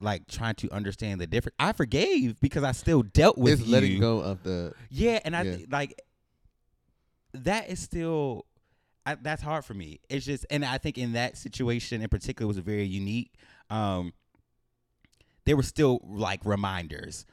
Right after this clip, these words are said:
Speaker 2: Mm-hmm.
Speaker 1: on a consistent basis that kinda took me back to that place.
Speaker 2: Like your
Speaker 1: And
Speaker 2: triggers.
Speaker 1: Yeah, it was like triggers. And during, you know, the moment where, you know, whatever had happened,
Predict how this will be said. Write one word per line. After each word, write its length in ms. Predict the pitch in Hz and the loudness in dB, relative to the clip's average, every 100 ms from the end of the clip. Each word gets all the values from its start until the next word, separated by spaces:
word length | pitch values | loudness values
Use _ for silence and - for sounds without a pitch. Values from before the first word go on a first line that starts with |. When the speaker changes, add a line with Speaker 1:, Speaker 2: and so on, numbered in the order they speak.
| - | -18
Speaker 2:
Mm-hmm. 160 | 92 98 | -8 -4
Speaker 1:
on 100 | 104 | -4
a 60 | |
consistent 560 | - 98 - 120 - 85 | -4 -8 -6 -8 -6 -4
basis 560 | 92 87 - - - - _ - | -4 -6 -12 -14 -18 -20 _ -8
that 160 | 92 - | -8 -4
kinda 240 | 101 85 | -6 -6
took 240 | - - | -6 -6
me 80 | 92 | -4
back 220 | 85 78 | -4 -6
to 80 | - | -10
that 160 | 85 71 | -10 -8
place. 440 | - 78 65 - - _ _ _ - | -8 -8 -10 -16 -20 _ _ _ -2
Speaker 2:
Like 120 | 110 | 0
your 140 | 107 | 2
Speaker 1:
And 80 | 90 | 0
Speaker 2:
triggers. 380 | 117 87 98 107 - _ _ | -2 -4 -6 -10 -16 _ _
Speaker 1:
Yeah, 180 | - 165 | 0 2
it 160 | 139 147 | 4 6
was 120 | 131 | 6
like 180 | 131 113 | 4 0
triggers. 540 | - 208 127 87 82 - - | 4 4 4 0 -4 -10 -4
And 440 | 139 131 117 110 - _ _ _ _ _ _ _ _ _ _ _ _ _ 98 | -2 0 0 -2 -8 _ _ _ _ _ _ _ _ _ _ _ _ _ -6
during, 440 | 92 147 139 131 113 | 0 2 4 0 0
you 120 | 127 | 2
know, 160 | 123 | 2
the 80 | 104 | 2
moment 320 | 107 120 117 | 2 2 2
where, 320 | 104 107 95 80 | 0 0 -2 -4
you 120 | 110 | -4
know, 120 | 104 | -2
whatever 300 | 95 98 110 | 0 0 0
had 160 | 107 98 | -2 -2
happened, 460 | 113 151 - 107 | -2 -2 -2 -4